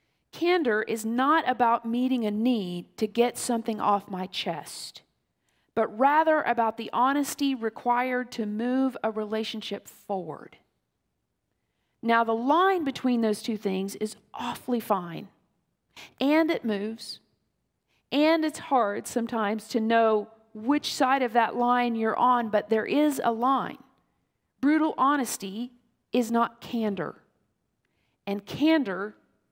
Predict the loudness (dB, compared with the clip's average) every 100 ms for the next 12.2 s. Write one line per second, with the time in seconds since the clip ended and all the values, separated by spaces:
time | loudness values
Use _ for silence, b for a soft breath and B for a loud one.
0 | -4 -4 -2 -2 -2 -4 -2 -2 -4 -6
1 | -6 -8 -12 -14 -20 _ _ _ _ _
2 | _ _ _ _ _ -4 0 0 2 2
3 | 4 0 0 -6 -2 2 4 4 2 0
4 | -4 -4 -2 -4 -4 -10 -12 -6 -2 -2
5 | -2 -4 -4 -4 -4 -4 -16 -18 _ _
6 | _ _ _ -6 -2 0 2 0 -2 -6
7 | -6 -10 -10 -14 b b b -4 0 2
8 | 0 -2 2 2 4 0 -2 -2 0 0
9 | 0 0 -2 -2 -2 0 2 0 0 0
10 | 2 0 -2 -6 b b b 0 2 0
11 | 0 2 2 2 0 -2 0 0 0 -2
12 | -8